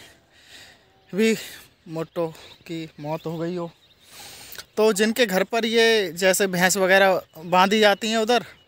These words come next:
उस तरफ ये कोने में पड़ी थी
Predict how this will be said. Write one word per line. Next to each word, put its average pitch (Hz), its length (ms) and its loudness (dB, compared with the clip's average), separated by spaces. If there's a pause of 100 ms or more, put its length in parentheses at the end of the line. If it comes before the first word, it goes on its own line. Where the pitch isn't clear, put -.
(140)
उस 170 160 -10
तरफ 180 300 -2
ये 185 240 -2 (240)
कोने 175 320 -4
में 180 200 -6 (2000)
पड़ी 214 220 0
थी 233 160 0